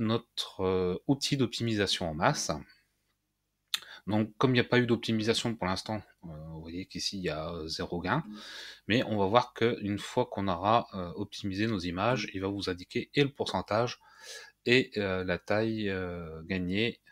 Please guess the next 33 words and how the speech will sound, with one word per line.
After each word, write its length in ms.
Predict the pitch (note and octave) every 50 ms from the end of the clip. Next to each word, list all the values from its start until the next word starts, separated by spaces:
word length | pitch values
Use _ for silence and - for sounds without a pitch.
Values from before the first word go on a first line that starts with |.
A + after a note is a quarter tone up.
| _ _ _ -
sur 240 | - - - G#2
vos 100 | G#2+ B2+
images. 560 | B2 A2+ G#2+ F2+ E2 C#2+ C#2 D2 - - - _ _ _ _ _ _ _ _ _ _ - - - - - - - - - - - _ -
Donc, 280 | A2+ B2 B2+ A#2+ - - _ - - - -
euh, 160 | A2 G#2+ G#2 - _ _ - - _
pour, 560 | - - C#3 C3+ C3+ C3+ B2+ A#2 A#2 G#2+ G#2 G#2
euh, 720 | G#2 G2+ G2+ F#2+ F#2 F#2 F#2 F2+ F2+ F2+ F2 F2 F2 F2 - -
compresser 480 | - B2+ A2+ - - - - B2+ A#2+
donc 180 | G#2+ F#2+ - -
les 300 | G2 F#2 F2+ F2 F#2 G2+
images 420 | G#2 G#2+ G#2+ G#2+ G#2 F#2 - -
déjà 400 | F2+ E2 E2 F#2 F#2 F#2 G#2+ G#2
téléversées, 760 | - - F#2 F#2 F2 E2+ D#2+ - - - A#2 B2+ C3+ C3 - - - -
c'est 220 | - - - A2+ -
pas 100 | - G#2+
compliqué, 480 | - - - - - - G#2+ A#2+ - -
il 100 | G2+ F#2+
vous 80 | F#2 F#2
suffit 360 | - - F2 - - B2 A#2
de 100 | G#2 F#2+
cliquer 380 | - - D#2+ - - G#2 A2+
sur 340 | A2 - - A2 A2+ A2 -
démarrer 560 | - E2 - A2 G#2+ G2+ F#2 E2+ F#2+ G#2+ A#2+
l'optimisation 760 | A2 G#2+ G2 - - F2+ F#2+ F#2 F2+ G2+ F#2 - - A#2 B2 - - -
en 80 | A2 F#2
masse. 420 | D#2 - - - - - - _ _ _ _ - - - - - - _ _ _ _ -
Comme 200 | - C#3+ D#3 D3+
ça 120 | - C3+
peut 200 | - - A2+ -
prendre 240 | - - C3 A2+ F2
un 80 | E2
certain 420 | - - - F2+ - - F2+ F2+ F2
temps 320 | - - A2 B2 D#3 -